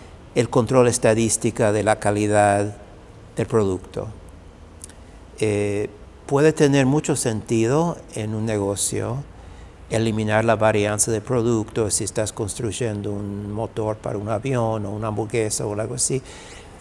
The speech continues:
pero, em, en una escuela tiene, tiende a distorsionar el, el, el, el, el, el,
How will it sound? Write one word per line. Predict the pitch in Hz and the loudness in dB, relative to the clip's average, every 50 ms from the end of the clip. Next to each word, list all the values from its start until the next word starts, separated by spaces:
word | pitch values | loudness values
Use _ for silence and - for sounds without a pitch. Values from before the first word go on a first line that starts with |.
| - - - - - | -20 -20 -8 2 6
pero, | 151 139 135 135 135 135 131 135 - - - - - - | 8 8 8 10 10 8 8 6 4 -2 -14 -16 -8 -2
em, | - 131 131 123 123 123 120 123 123 120 120 120 - - - - - - - - - - - | 0 2 4 4 2 2 0 0 -2 -4 -4 -6 -10 -16 -20 -20 -20 -20 -20 -20 -10 -2 0
en | 131 139 | 2 4
una | 143 143 143 | 4 4 4
escuela | 135 - - - 147 139 135 131 139 147 156 160 156 - - - - - - - - - - - - - - - | 2 0 0 0 2 4 4 6 6 4 4 4 2 -2 -6 -10 -18 -20 -20 -20 -20 -20 -20 -20 -20 -20 -12 -4
tiene, | - 135 127 123 123 127 135 143 143 - - - - - - - - - - - - - - - | 0 2 2 2 2 2 0 0 0 -2 -6 -14 -20 -20 -20 -20 -20 -20 -20 -20 -20 -20 -8 0
tiende | - 139 143 143 143 143 143 156 156 - - | 2 4 4 4 4 2 2 0 0 0 0
a | 135 | -2
distorsionar | 120 117 123 110 - - 135 110 104 - - - 117 110 110 117 123 120 113 113 113 120 123 120 - - - - - - - - - - - - - - - - - | -2 -2 -2 -4 -4 -2 -2 -2 -2 -4 -4 -4 -4 -4 -4 -2 -2 0 0 0 -2 -2 -4 -8 -10 -16 -20 -20 -20 -20 -20 -20 -20 -20 -20 -20 -20 -20 -20 -8 -2
el, | - 120 120 117 117 120 120 117 117 113 113 110 - - - - - - | 2 4 6 6 6 4 4 2 0 -2 -4 -4 -6 -8 -12 -10 -6 -2
el, | 117 113 113 110 110 110 - - - - - - - - - - - - - - - - - - - - - - - - - | 0 0 0 0 -2 -4 -8 -12 -12 -14 -16 -16 -16 -12 -12 -12 -12 -12 -16 -14 -14 -14 -14 -14 -14 -16 -16 -14 -12 -10 -8
el, | - 117 123 - - - 123 131 - - | -6 -4 -4 -4 -6 -6 -6 -6 -6 -4
el, | 147 117 - - | -4 -4 -4 -4
el, | - 123 113 117 117 - - | -4 -4 -4 -6 -8 -4 0
el, | 127 120 120 117 117 113 110 110 113 110 | 2 2 2 2 0 -2 -4 -6 -8 -10